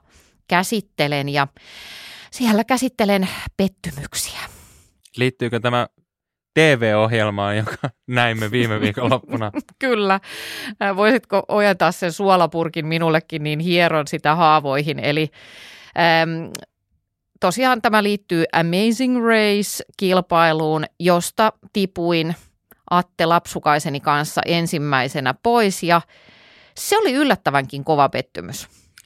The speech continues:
Speaker 2: Se näki siinä, kun Heikin kanssa juttelin, että mä huomasin susta näin, kun olemme tässä operoineet. Mä huomasin, että se harmitti sua oikeasti.
Speaker 1: Joo, ky-, s-, kyllä se meni oikeasti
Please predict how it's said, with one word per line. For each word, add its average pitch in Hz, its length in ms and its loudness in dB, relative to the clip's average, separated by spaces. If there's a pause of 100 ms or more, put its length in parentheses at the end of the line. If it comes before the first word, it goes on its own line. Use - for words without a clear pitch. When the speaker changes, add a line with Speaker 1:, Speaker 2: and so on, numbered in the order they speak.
(100)
Speaker 2:
Se 165 140 -2
näki 214 360 0
siinä, 123 360 0 (520)
kun 139 140 -2
Heikin 143 340 2
kanssa 107 280 -2
juttelin, 117 300 0
että 117 140 -2
mä - 20 2
huomasin 131 480 2
susta 98 320 -6 (220)
näin, 120 240 0
kun 131 120 0
olemme 139 260 0
tässä 156 300 0
operoineet. 98 580 0
Mä 139 100 -4
huomasin, 208 240 0
että 185 100 -4
se 247 80 4
harmitti 254 400 4
sua 180 140 6
oikeasti. 98 500 -4
Speaker 1:
Joo, 247 280 4 (160)
ky-, - 80 -14 (100)
s-, - 140 -8
kyllä 262 420 2
se 262 240 0
meni 277 380 2
oikeasti 190 720 0